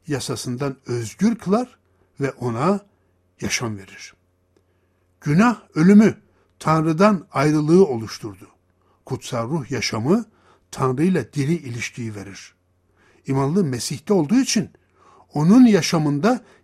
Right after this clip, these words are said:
yeni bir yasa geçerlidir. Nedir bu yeni yasa? Ruhun yasası. Bu yasa günah yasasını geçersiz kılmıştır, ruhsal yasayla günaha karşı koymaya çalışan imanlının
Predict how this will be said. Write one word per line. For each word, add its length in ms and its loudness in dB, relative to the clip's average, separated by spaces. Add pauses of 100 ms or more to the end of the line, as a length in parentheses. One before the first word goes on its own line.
yeni 380 4
bir 140 2
yasa 340 -6
geçerlidir. 720 -10 (540)
Nedir 280 0
bu 120 -8
yeni 200 -4
yasa? 420 -4
Ruhun 280 4
yasası. 460 0 (680)
Bu 80 -4
yasa 480 -2 (400)
günah 500 2
yasasını 480 -4
geçersiz 680 -6
kılmıştır, 640 -12 (480)
ruhsal 540 0
yasayla 380 0
günaha 420 -2
karşı 380 -4
koymaya 600 -2
çalışan 560 -4
imanlının 580 0